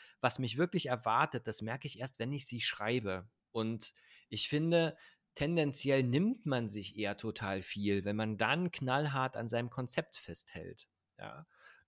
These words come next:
Weil die, die wirkliche Kreativität, die kommt eigentlich erst zum Vorschein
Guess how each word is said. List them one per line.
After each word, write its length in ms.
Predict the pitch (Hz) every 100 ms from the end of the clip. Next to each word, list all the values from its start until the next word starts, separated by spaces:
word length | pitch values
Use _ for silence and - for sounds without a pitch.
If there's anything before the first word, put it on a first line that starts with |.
| - 98
Weil 200 | 113 110
die, 240 | 107 110 113
die 240 | 101 104
wirkliche 380 | 127 160 185 175
Kreativität, 1040 | - 143 127 - 117 120 - 175 202 202
die 60 | 135
kommt 240 | 135 127
eigentlich 420 | - 120 135 120 107
erst 260 | 135 -
zum 160 | - 135
Vorschein 800 | - 127 131 - 123 123 127